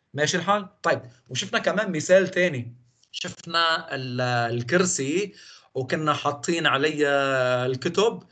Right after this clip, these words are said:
وطفشناها لهيدي ال-، الكرسي، تمام؟ فطبعًا الكرسي شو عملت؟ اتحركت، والكتب اللي، اللي عليها كمان اتحركوا. لما اجت هيدي الكرسي اصطدمت مثلًا بال-، بالطاولة أو بالعائق اللي قدامها، شو بيصير هون؟ مين بيقول لي؟ En terme d'inertie،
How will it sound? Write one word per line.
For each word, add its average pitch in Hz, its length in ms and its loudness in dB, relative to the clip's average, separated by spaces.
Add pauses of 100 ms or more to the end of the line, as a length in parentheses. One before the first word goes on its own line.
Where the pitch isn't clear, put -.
(220)
وطفشناها 180 640 2
لهيدي 139 380 -2
ال-، 117 200 -6 (360)
الكرسي، 120 320 -8
تمام؟ 151 420 -2 (320)
فطبعًا 135 840 0
الكرسي 156 360 -2
شو 202 100 0
عملت؟ 147 320 0
اتحركت، 175 600 -4
والكتب 156 380 -2
اللي، 139 280 2
اللي 139 140 0
عليها 135 320 0
كمان 160 360 -2
اتحركوا. 127 560 -4 (340)
لما 143 260 0
اجت 208 220 4
هيدي 196 140 2
الكرسي 185 380 0
اصطدمت 165 540 2
مثلًا 139 320 -2
بال-، 127 220 -2
بالطاولة 135 480 2
أو 143 140 -2
بالعائق 156 420 2
اللي 139 160 -2
قدامها، 120 440 -2 (560)
شو 220 140 2
بيصير 202 320 2
هون؟ 139 140 -4
مين 196 120 2
بيقول 196 240 2
لي؟ 139 180 0
En 160 160 0
terme 190 340 2
d'inertie، 156 600 0